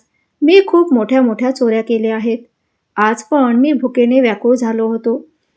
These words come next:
आणि तुमच्या झोपडीत चोरी करण्याच्या उद्देशाने आलो होतो,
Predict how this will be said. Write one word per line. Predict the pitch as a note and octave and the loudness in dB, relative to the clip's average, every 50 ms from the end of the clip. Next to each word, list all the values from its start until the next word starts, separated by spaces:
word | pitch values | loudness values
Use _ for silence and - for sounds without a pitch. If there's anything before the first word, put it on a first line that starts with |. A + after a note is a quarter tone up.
| _ _ _ - | _ _ _ -2
आणि | - D#4 F#4 F#4+ | 2 4 4 4
तुमच्या | G4 E4+ D#4 C#4+ C4+ D#4+ D#4 D#4 | 4 2 0 2 2 2 0 0
झोपडीत | C#4 D4 E4+ D#4+ - B3+ B3 B3 | 2 0 0 0 2 0 0 0
चोरी | B3 - C#4+ C4+ B3+ C4 D#4 E4 | 0 0 2 2 4 4 2 0
करण्याच्या | D#4+ C4 A#3+ A3+ A3+ A3+ A3+ A3+ - C4 | 0 -2 -2 -2 -2 -4 -4 -2 -2 -2
उद्देशाने | B3 A3 G#3 G#3 G#3+ A3 A3 B3 A3+ A3 A#3 B3 | 0 0 -2 -2 -4 -4 -4 -4 -6 -4 -2 -2
आलो | A#3 G#3+ G#3+ A3 A3 | -2 -2 -4 -4 -4
होतो, | A3+ A3+ - A3+ A#3+ - | -4 -4 -4 -6 -6 -6